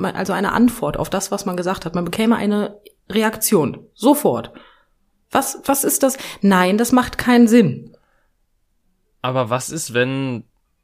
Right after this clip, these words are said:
Speaker 2: du halt einfach gerade was mitteilen möchtest, aber die andere Person dann dir nicht sofort was schicken kann, sondern das auch mit Latenz geschieht, weil die Person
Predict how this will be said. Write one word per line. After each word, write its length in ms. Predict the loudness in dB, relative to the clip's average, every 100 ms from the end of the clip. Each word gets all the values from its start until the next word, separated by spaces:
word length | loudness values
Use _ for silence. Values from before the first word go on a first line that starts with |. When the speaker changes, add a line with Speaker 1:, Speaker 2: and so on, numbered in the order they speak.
| _ _ -14
Speaker 2:
du 220 | -6 -2
halt 180 | -2 -2
einfach 300 | -6 -6 -8
gerade 260 | -4 -2
was 200 | -2 -4
mitteilen 400 | -6 -4 -2 0
möchtest, 280 | -2 -6 -10
aber 340 | -4 -2 -2 -8 _
die 340 | -12 -6 -4 -2
andere 260 | -4 -6 -8
Person 580 | -8 -6 -4 -4 -4
dann 280 | -4 -6 -8
dir 160 | -6 -6
nicht 140 | -4
sofort 400 | -8 -2 -2 -2
was 160 | -4 -6
schicken 300 | -8 -8 -8
kann, 260 | -6 -6
sondern 320 | -6 -6 -6 -6
das 160 | -8
auch 220 | -2 -2
mit 160 | -2 -6
Latenz 400 | -8 -6 -8 -8
geschieht, 340 | -10 -8 -6
weil 100 | -4
die 60 | -6
Person 560 | -6 -8 -6 -6 -6